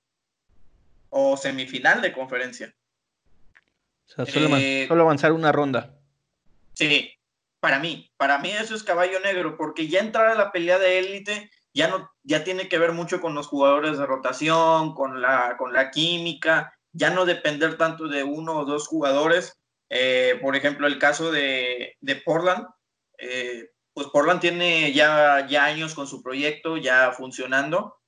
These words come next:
Speaker 1: pero pues ya es un proyecto que, que, que probablemente acabó, esa química ya va a la baja, la moral ya va a la baja. Eh, que Damian Lillard haya expresado que no quería volver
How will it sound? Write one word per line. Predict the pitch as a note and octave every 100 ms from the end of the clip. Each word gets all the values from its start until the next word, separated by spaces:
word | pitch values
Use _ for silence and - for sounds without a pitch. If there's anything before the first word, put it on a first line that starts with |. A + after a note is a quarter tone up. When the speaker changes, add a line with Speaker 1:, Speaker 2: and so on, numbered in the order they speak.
| _ _ _
Speaker 1:
pero | C#3 C#3 C#3+
pues | C#3
ya | C3+
es | D3+
un | D#3+
proyecto | D#3+ D#3 D3+ - E3
que, | D#3+ D#3 B2 -
que, | C#3 -
que | B2+
probablemente | B2+ B2+ C#3+ C#3+ C#3
acabó, | D3 A#2+ C#3+ F3
esa | E3 D3+
química | D#3 D3+ D3 C3+
ya | C#3
va | C3+
a |
la | C3+
baja, | D3+ D3+ D3+
la | C3+ C3
moral | B2+ C3 C#3+
ya | C3+
va | C#3
a |
la | C3+
baja. | C#3 C#3 C#3+ C#3+ C#3+ - _ _ _ _
Eh, | A#2+ B2 B2 A#2+ A#2+ A#2+ _ _ _ _ _ _
que | - D3
Damian | D3+ F3+ G3+ F#3
Lillard | F3+ F#3 F3+
haya | F3+
expresado | F#3 - C#3 D3+ E3+
que | E3
no | D3 D3+
quería | D#3+ D#3 D#3+
volver | D#3 C#3+ D3 E3 -